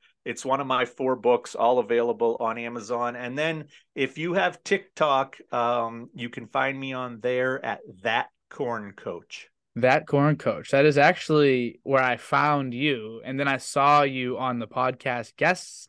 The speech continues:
Speaker 2: um, list, and I was like, "There's no way." 'Cause I saw you
Speaker 1: Yeah.
Speaker 2: pop up one time. So, um, really good TikToks, actually.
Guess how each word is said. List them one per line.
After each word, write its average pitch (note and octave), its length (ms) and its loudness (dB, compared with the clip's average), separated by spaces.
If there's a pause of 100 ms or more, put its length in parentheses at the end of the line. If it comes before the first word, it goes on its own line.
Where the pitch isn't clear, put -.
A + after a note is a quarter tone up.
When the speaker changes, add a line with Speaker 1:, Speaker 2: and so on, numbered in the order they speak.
(440)
Speaker 2:
um, A2+ 680 -4
list, A#2 320 -4
and C3 80 0
I A#2 140 2
was A#2 140 -2
like, A2+ 320 -2 (320)
"There's C#3 200 4
no A#2+ 260 0
way." A#2 260 0 (240)
'Cause D3+ 120 2
I C#3 100 6
saw D#3 220 4
you C#3+ 100 4
Speaker 1:
Yeah. A2 80 -6
Speaker 2:
pop B2+ 220 0
up D3+ 120 0
one A#2+ 180 -6
time. G#2+ 280 -12
So, A2+ 300 -2 (340)
um, A#2+ 500 4
really D#3+ 300 8
good D3+ 300 4
TikToks, A#2+ 580 -6
actually. G#2 540 -6